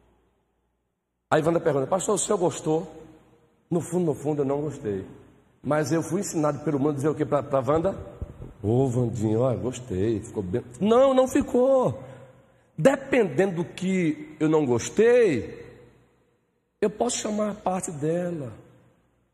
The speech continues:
"Wandinha, obrigado pela intenção, mas não gostei, não." Então, o mundo nos ensina a ser hipócrita, gente. Por exemplo, uma coisa bem corriqueira do dia a dia. Alguém liga pra vo-,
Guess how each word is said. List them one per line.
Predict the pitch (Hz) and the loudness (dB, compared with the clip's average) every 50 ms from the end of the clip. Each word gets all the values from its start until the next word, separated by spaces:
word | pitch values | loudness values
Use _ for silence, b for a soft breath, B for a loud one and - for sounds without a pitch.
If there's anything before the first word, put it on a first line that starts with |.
| _ _ _ _ _ _ - | _ _ _ _ _ _ -6
"Wandinha, | 131 131 117 - - 127 143 127 101 90 - - - | -4 -4 -4 -6 -4 -4 -4 -4 -4 -6 -10 -14 -12
obrigado | 107 131 127 123 143 139 104 98 90 - _ - 151 151 156 151 151 - - - - - - - - - - - | -12 -12 -10 -10 -12 -12 -12 -14 -20 -14 _ -10 -8 -8 -10 -12 -12 -12 -12 -12 -12 -14 -20 -20 -20 -20 -20 -18
pela | 156 151 151 143 | -14 -8 -6 -4
intenção, | 147 143 135 - 151 147 - - - - - 98 92 92 90 90 90 - - - - - - - - - - - - - - _ _ _ | -4 -2 0 0 0 0 0 -4 -6 -2 0 2 2 2 2 0 -4 -6 -12 -16 -18 -18 -20 -20 -20 -20 -20 -20 -20 -20 -20 _ _ _
mas | - 104 110 | -2 0 0
não | 101 107 117 | 2 0 0
gostei, | 107 110 113 - - 131 135 | -2 -2 -6 -6 -6 -6 -4
não." | - 160 - - - - - - - - - - - - - - - - - - - - - - - - - - - - - - - - - - - - _ _ _ _ - - - - - - - | -4 -6 -8 -8 -6 -4 -4 -4 -4 -6 -16 -18 -20 -20 -20 -20 -20 -18 -16 -16 -16 -16 -20 -20 -20 -20 -20 -20 -20 -20 -20 -20 -20 -20 -20 -20 -20 -20 _ _ _ _ -20 -16 -16 -16 -16 -6 -4
Então, | - 156 254 262 - | 4 4 4 4 6
o | 254 294 302 247 | 6 6 6 6
mundo | 190 190 202 240 302 277 262 | 6 6 6 6 4 4 4
nos | 269 277 214 | 4 4 4
ensina | 247 - - 262 247 | 2 2 4 4 4
a | |
ser | - - 277 | 6 4 2
hipócrita, | 302 - - - 220 202 240 285 294 - - 320 294 | 2 2 0 0 2 4 4 2 2 2 0 0 0
gente. | 285 262 277 247 208 165 131 - 135 90 - - - - - - - - - - _ _ _ _ _ _ _ | 2 4 4 4 4 4 2 0 -2 -2 -4 -10 -16 -18 -20 -20 -20 -20 -20 -20 _ _ _ _ _ _ _
Por | - 330 320 | 4 6 6
exemplo, | 269 214 175 247 254 285 | 6 8 6 6 6 6
uma | 269 | 6
coisa | 262 285 285 277 | 6 6 6 6
bem | 262 302 302 | 6 4 2
corriqueira | - 277 285 285 277 - 269 269 | 6 8 6 6 8 8 6 6
do | 262 | 8
dia | 254 262 | 6 4
a | 240 | 4
dia. | 170 202 196 202 | 6 6 6 6
Alguém | 208 214 254 | 8 6 6
liga | 262 269 269 262 | 4 6 4 6
pra | - 254 247 | 6 6 6
vo-, | 240 233 226 233 | 8 6 4 4